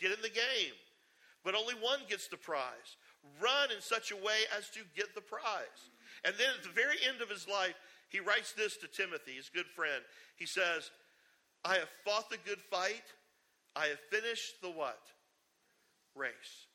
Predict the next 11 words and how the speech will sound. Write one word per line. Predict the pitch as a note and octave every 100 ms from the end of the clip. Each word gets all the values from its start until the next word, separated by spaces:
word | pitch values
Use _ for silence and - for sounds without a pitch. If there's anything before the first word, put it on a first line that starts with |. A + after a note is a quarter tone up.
| _ _ _ _ _ _ _ _ C#3
I |
have | C#3 -
kept | - C#3 -
the |
faith." | A#2+ B2+ A2+ - _ _ _ _ _ _ _ _ _ _ _ _ -
He |
said, | - C#3+
"I |
didn't | C#3 E3
give | G3 C#4+
up. | - -